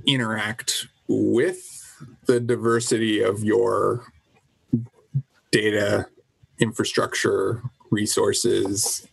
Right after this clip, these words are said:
Um, it's where, you know, I know I'm not the standard user, um, but it's where I look to actually extend it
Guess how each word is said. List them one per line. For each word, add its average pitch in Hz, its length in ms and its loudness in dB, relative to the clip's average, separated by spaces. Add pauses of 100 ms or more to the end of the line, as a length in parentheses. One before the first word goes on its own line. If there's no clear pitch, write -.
Um, 107 400 -2 (920)
it's - 160 0
where, 104 520 0 (460)
you 110 120 0
know, - 180 -6 (760)
I 113 80 4
know 117 220 0
I'm 113 160 0
not 110 260 -4
the - 80 -6
standard 143 540 0
user, 196 640 0 (340)
um, 110 480 -2
but 117 140 2
it's 107 180 0
where 110 340 0
I 120 880 2 (500)
look 113 480 0
to 123 160 0
actually 110 480 2
extend 135 520 0
it 220 200 0